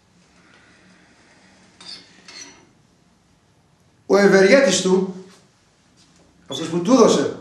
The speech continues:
το σκέπασμα και το πούλησε ο Άγιος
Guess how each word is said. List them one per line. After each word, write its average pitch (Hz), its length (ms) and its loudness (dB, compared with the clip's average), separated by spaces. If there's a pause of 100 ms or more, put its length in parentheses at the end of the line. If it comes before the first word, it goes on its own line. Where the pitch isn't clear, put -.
(640)
το 160 120 -8
σκέπασμα 170 800 0 (720)
και 185 140 -2
το 180 100 2
πούλησε 196 400 0
ο 196 120 4
Άγιος 185 420 0